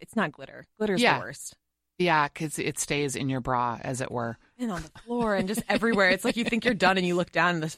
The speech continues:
Speaker 1: the floor is still kinda glistening and you're like, "Okay, I'm nowhere near done." But
Speaker 2: So people are gonna be surprised when they hear about all these products that you have. So you have these buckets, you
Speaker 1: Yep.
Speaker 2: have bags.
Speaker 1: We have poppers.
Speaker 2: Yes, that, like,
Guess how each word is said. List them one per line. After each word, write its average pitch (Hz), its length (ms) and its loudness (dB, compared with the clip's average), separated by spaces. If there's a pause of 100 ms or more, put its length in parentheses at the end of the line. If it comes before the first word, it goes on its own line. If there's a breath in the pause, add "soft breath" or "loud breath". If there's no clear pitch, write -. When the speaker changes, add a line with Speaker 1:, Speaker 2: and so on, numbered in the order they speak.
Speaker 1:
the 170 100 -6
floor 160 220 -4
is 165 80 -2
still 151 200 -2
kinda 147 420 -4
glistening 156 460 -2
and 147 80 -2
you're 147 100 -2
like, 147 200 -6 (120)
"Okay, 156 80 -20
I'm 151 180 -20
nowhere 143 220 -10
near 139 160 -20
done." - 320 -20
But - 160 -14 (200)
Speaker 2:
So 247 340 4 (100)
people 269 280 0
are 311 120 2
gonna 233 200 -2
be 196 100 0
surprised 175 560 -2
when 147 140 -4
they 151 100 -4
hear 160 140 -2
about 151 160 0
all 147 100 0
these 143 160 -2
products 139 380 -4
that - 120 -12
you 127 100 -6
have. 123 280 -6
So - 160 -6
you 147 200 -2
have 139 440 0
these 127 240 -4
buckets, - 800 0
you 165 160 0
Speaker 1:
Yep. 185 80 2
Speaker 2:
have 139 340 -2 (100)
bags. 180 600 0 (160 loud breath)
Speaker 1:
We - 60 -20
have - 160 -20
poppers. 269 680 0
Speaker 2:
Yes, 185 400 2
that, 160 240 0
like, 160 380 -2